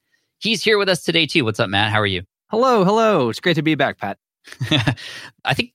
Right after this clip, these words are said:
Speaker 1: one of the last times we chatted, we actually talked about the launch of our community, S P I Pro.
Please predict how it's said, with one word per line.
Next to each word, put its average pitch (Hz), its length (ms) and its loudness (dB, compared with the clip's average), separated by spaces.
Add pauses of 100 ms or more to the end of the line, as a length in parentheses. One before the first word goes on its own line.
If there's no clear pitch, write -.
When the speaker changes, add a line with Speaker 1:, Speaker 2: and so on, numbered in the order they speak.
Speaker 1:
one 151 180 0
of 151 40 2
the 127 60 2
last 123 200 2
times 120 160 0
we 113 80 -2
chatted, 123 300 0
we 117 100 2
actually 123 220 -2
talked - 260 0
about 107 160 0
the 101 80 -6
launch 104 320 0
of 107 60 -4
our 95 100 0
community, 131 460 -2
S 113 120 -4
P 107 140 -4
I 92 80 -2
Pro. 120 480 2